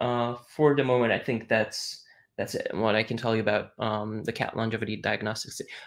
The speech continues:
Oh, um, some other additional thing is, um, our venture is supposed to be split in two.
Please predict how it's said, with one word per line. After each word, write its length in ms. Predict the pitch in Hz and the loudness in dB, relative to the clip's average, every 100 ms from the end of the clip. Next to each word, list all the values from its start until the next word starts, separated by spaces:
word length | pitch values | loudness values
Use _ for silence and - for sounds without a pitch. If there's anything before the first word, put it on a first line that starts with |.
| 170 | 8
Oh, 320 | 123 107 - - - | 8 8 0 -8 2
um, 340 | 127 123 127 | 4 4 0
some 460 | - 147 135 135 131 | -2 0 0 -2 4
other 200 | 156 160 | 6 8
additional 420 | 151 147 147 139 131 | 6 4 2 2 2
thing 300 | 139 131 120 | 2 2 2
is, 560 | 120 113 113 - - _ _ _ - | 2 0 -4 -8 -12 _ _ _ -2
um, 800 | 123 120 113 113 113 110 107 - _ _ 135 | 2 2 2 0 -2 -4 -8 -10 _ _ 8
our 100 | 135 | 10
venture 380 | 151 156 175 | 10 8 6
is 100 | 147 | 2
supposed 300 | - 139 131 | 2 -2 -2
to 80 | 117 - _ _ _ - | -4 -10 _ _ _ -4
be 120 | 131 | -2
split 320 | 127 139 113 | 2 4 4
in 180 | 113 113 | 4 0
two. 680 | - - - 113 - - 151 | -2 -2 4 4 4 -2 -4